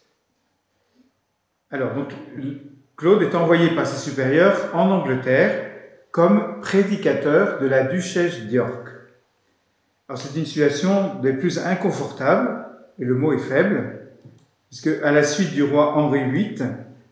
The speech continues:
l'Angleterre a rompu avec l'Église catholique.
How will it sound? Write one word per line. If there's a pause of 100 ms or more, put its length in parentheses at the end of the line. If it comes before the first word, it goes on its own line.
(100)
l'Angleterre
a
rompu
avec
l'Église
catholique.